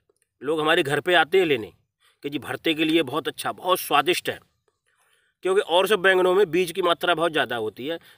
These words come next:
इसमें नाम मात्र का बीज है इसलिए। और इसमें गूदा ही गूदा है, नरम पीस है, ये हार्ड नहीं है, ये नरम है।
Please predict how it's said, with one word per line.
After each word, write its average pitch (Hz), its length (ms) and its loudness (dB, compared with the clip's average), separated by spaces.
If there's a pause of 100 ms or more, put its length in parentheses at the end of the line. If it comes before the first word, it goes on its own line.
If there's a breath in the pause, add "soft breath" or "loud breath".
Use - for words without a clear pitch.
इसमें 214 200 0
नाम 175 340 4
मात्र 185 240 0
का 175 120 0
बीज 123 240 -6
है 73 80 -20 (840 soft breath)
इसलिए। 220 360 0
और 196 300 2
इसमें 208 280 2
गूदा 170 240 -2
ही 226 80 4
गूदा 220 280 0
है, 208 160 4
नरम 202 440 4 (160)
पीस 160 240 -6
है, 92 80 -18
ये 71 140 -20 (340)
हार्ड 185 280 2
नहीं 170 300 4
है, - 80 -12 (760)
ये 185 160 2
नरम 185 340 4
है। 117 140 -6